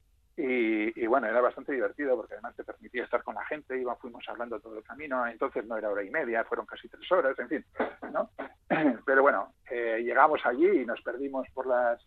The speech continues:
por las ruinas y fuimos, estábamos absolutamente solos mi compañero de viaje y yo, ¿no? Hoy no, hoy eso ha cambiado un poquito,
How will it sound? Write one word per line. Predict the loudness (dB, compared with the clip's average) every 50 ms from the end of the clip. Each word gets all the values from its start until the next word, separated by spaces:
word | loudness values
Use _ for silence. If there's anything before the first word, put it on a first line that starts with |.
| _ _
por | -8 -4 -2
las | 0 0 0 -2 -4
ruinas | -6 -6 0 2 2 0 0 -4
y | -10 -12
fuimos, | _ -12 -10 -8 -8 -8 -8 -10 -10 -12 -16
estábamos | -12 -8 -8 -8 -6 -8 -6 -4
absolutamente | -4 -4 -4 -8 -18 -12 -12 -10 -10 -10 -10 -10 -10
solos | -8 -6 -6 -6 -6 -8
mi | -8 -12
compañero | -14 -14 -14 -12 -12 -10 -10 -10 -8 -8
de | -8 -10
viaje | -10 -12 -14 -14 -18 -20 -20 _ _ _ _ _ _ _ _
y | -10 -8 -4 -4
yo, | -2 -2 -4
¿no? | -6 -8 -14 -16 -20 _ _ _ -20 _ _ -8
Hoy | -6 -6 -6
no, | -6 -8 -10 -14 _ -10
hoy | -6 -6 -4
eso | 0 0 2
ha | 2
cambiado | 2 0 0 0 -2 -2 -2 -2
un | -2
poquito, | -4 -4 -4 -4 -2 -2